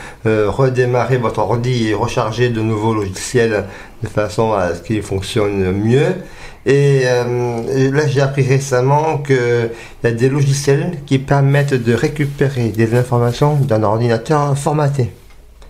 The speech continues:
Donc, euh, j'ai, j'ai un, j'ai un collègue qui, lui, euh, sans faire exprès,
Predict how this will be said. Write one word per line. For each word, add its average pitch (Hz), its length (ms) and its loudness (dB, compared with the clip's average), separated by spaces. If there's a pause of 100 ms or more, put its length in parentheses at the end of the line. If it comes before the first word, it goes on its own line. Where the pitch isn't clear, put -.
(460)
Donc, 123 260 0
euh, 117 640 0 (340)
j'ai, 123 300 0 (120)
j'ai 117 220 0
un, 110 640 0
j'ai 123 140 0
un 123 80 2
collègue 139 560 0
qui, 127 480 -2
lui, 165 440 0 (500)
euh, 127 600 2
sans 135 220 0
faire 131 260 0
exprès, 160 380 -2